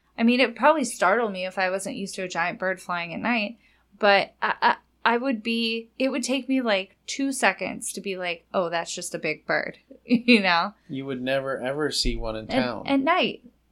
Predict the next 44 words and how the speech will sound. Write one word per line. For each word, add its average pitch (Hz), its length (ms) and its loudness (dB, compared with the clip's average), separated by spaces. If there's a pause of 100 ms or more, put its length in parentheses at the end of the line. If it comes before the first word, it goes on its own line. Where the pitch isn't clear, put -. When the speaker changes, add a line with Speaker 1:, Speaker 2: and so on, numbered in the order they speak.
(160)
Speaker 1:
right. 269 340 -4 (380)
Speaker 2:
They 131 120 -4
only 143 400 -6
hang 123 220 -6
out 117 200 -8
near 113 180 -4
the 101 100 -10
water. 98 480 -6 (180)
Now, 135 160 6
I've 165 200 8
scared 151 380 6
'em 117 100 0
off 113 280 -2 (340)
of 117 240 -6 (140)
ponds 117 760 -2 (280)
early 127 300 -2
in 110 80 -6
the 107 60 -12
morning, 107 520 -2
Speaker 1:
Mm-hmm. 190 240 -8
Speaker 2:
like, 110 340 0
when 123 120 -4
it's 107 160 -6
dark, 104 460 -2 (180)
and 127 80 -8
they'll 143 80 0
fly 147 300 2
away. 101 520 -2 (280)
Speaker 1:
They 240 100 2
don't 233 300 -2
Speaker 2:
They're 165 100 6
Speaker 1:
hop 190 80 8
Speaker 2:
also 208 360 6
Speaker 1:
and 123 80 -2
Speaker 2:
very 123 280 0
skittish. - 760 -10
Speaker 1:
they 226 80 -4
don't 214 180 -4
hop 208 260 0
and 202 100 -2
run 196 160 -2
on 196 180 -2
all 185 200 -4
fours? 196 440 -4